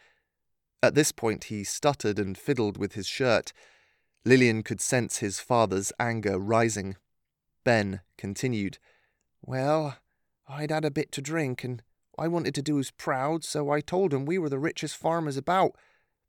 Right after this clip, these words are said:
Best product, biggest house." He plunged his face into his hands, his voice coming out muffled.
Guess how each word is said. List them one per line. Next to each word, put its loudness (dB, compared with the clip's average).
Best 2
product, -2
biggest 2
house." -4
He 0
plunged 2
his -2
face 2
into -6
his -2
hands, -4
his 2
voice 2
coming -4
out -4
muffled. -2